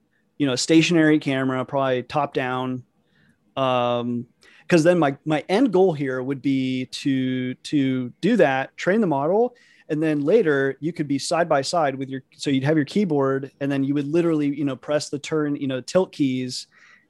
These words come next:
and then you would just compare reality to the simulated and just see, like, are these,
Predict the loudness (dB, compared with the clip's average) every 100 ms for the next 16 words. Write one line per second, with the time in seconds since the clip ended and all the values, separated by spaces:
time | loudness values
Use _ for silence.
0 | 0 4 6 6 4 2 -2 0 2 0
1 | -2 -8 -6 0 2 4 4 4 2 -2
2 | -8 _ -8 -2 0 2 0 -2 -4 -4
3 | 0 0 0 -2 -6 -10 -16 _ -2 0
4 | 2 4 4 2 -2 0 0 2 -2 -4
5 | -8 -10